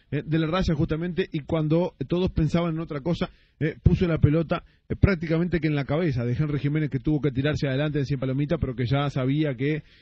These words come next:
eh, desviando, rozando esa trayectoria, eh,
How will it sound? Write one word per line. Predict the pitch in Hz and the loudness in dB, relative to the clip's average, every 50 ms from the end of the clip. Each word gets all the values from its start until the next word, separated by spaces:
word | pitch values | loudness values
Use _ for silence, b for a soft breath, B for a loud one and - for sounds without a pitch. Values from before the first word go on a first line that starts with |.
| b b | b b
eh, | - 131 143 - | -4 -4 -4 -4
desviando, | 160 139 170 165 151 160 202 220 214 180 156 139 139 | 0 2 4 4 4 4 2 0 0 0 2 2 2
rozando | 131 139 143 131 - 170 185 190 180 170 170 165 | 2 2 0 2 2 2 2 2 2 2 2 2
esa | 160 143 170 151 | 2 0 0 -2
trayectoria, | - 156 151 151 147 131 127 151 156 151 160 160 160 B B B B B B | -2 -2 -2 -2 -2 -2 -2 0 0 0 0 -2 -4 B B B B B B
eh, | - 135 143 - | -4 -4 -2 -2